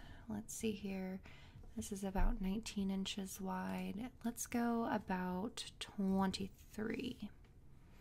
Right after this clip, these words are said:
If you press this little lock, it will make these two go at the same ratio versus making it wonky.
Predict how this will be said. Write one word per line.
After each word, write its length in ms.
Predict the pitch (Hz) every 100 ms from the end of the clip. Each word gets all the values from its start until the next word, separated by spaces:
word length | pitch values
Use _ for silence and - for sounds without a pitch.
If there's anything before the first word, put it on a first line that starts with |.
| -
If 320 | - - -
you 60 | 220
press 240 | 220 220
this 320 | 214 202 - 202
little 540 | 190 180 175 175 214
lock, 480 | 196 180 180 220 - -
it 140 | 190
will 220 | 185 170 170
make 520 | 170 170 214 - - - - - -
these 360 | 208 196 190 -
two 600 | - 185 175 170 170 175 - - - - - 226
go 300 | - 180 170
at 160 | - -
the 100 | 180
same 400 | - 165 160 165
ratio 640 | 170 175 - 214 220 208 190
versus 760 | 202 196 - 190 185 190 - -
making 460 | 90 175 - -
it 220 | - 196 277 - - - - - - - 175
wonky. 640 | 165 170 - 214 196